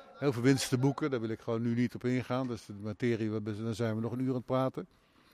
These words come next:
Maar er wordt in ieder geval in Nederland, eh, zijn de, de, de, de mogelijkheden groter. Er is helaas nog wel te veel discriminatie waar het gaat om, eh, om, om solliciteren, noem maar wat. Ja, wat ik best een heel groot probleem vind.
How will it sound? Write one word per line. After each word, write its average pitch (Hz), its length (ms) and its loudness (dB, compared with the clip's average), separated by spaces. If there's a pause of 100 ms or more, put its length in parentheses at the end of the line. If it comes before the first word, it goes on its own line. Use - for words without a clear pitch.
(440)
Maar 147 160 6
er 156 60 6
wordt 160 180 10
in 147 60 2
ieder 175 140 6
geval 143 160 4
in 139 60 6
Nederland, 147 360 6
eh, 131 180 6
zijn 131 220 6
de, 117 300 0 (100)
de, 123 220 -2
de, 113 180 -4
de 110 160 -8
mogelijkheden 135 580 4
groter. 139 540 6 (600)
Er 135 100 0
is 131 160 2
helaas 131 400 4
nog 117 100 0
wel 131 200 4
te 151 160 4
veel 143 200 8
discriminatie 117 960 2 (420)
waar 117 120 0
het 120 120 0
gaat 120 320 -2
om, 113 280 -2
eh, 104 80 -6
om, 113 160 -4
om 127 120 0
solliciteren, 135 680 6
noem 143 140 4
maar 131 140 6
wat. 127 280 2
Ja, 127 220 -4 (420)
wat 123 100 -6
ik 127 120 -8
best 143 240 -2
een 120 300 -6
heel 143 220 4
groot 135 240 0
probleem 127 420 0
vind. 123 360 -6